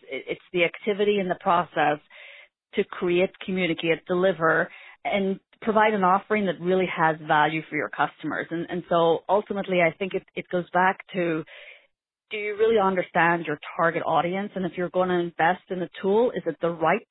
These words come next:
tool? Um, because is it something that is relevant to your target audience? And, and particularly when you think about consumers, you know, it's important to know where do they go to seek information?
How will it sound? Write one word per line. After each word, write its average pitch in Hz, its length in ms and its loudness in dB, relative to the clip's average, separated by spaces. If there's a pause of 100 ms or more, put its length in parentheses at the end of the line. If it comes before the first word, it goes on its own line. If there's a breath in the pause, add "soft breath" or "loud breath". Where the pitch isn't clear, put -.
tool? 269 320 0 (420 loud breath)
Um, 165 480 2
because 180 460 0
is 175 140 -10
it 175 180 -8
something 180 400 -2
that 165 220 2 (360)
is 190 140 -4 (120)
relevant 170 440 2
to 175 100 -8
your 160 180 -4
target 160 300 -2
audience? 151 400 -2
And, 202 120 -6
and 196 140 -8
particularly 277 520 -6
when 196 100 -4
you 175 140 -4
think 190 160 -4
about 151 260 -2
consumers, 156 560 -4 (160)
you 185 100 -8
know, 170 120 -2 (160)
it's - 140 -8
important 214 520 -2
to 202 80 -6
know 180 420 4 (480 loud breath)
where 214 220 2
do 247 120 2
they 214 220 0
go 185 280 2
to 170 100 -16 (100)
seek 190 160 -6
information? 196 720 -6